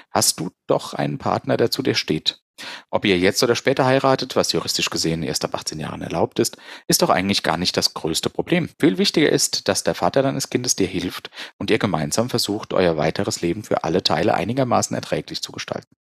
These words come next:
Ihr werdet doch Eltern haben, die euch unterstützen und dafür sorgen, dass ihr beide die Schule abschließen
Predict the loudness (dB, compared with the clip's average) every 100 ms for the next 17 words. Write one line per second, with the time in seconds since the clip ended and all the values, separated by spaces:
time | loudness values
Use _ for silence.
0 | -12 -10 -8 -2 2 4 4 2 -2 -2
1 | 0 0 2 4 4 2 2 2 2 0
2 | 0 0 -2 -2 0 0 0 0 0 2
3 | 0 2 2 0 0 -2 -2 -2 0 0
4 | -2 -2 -2 -4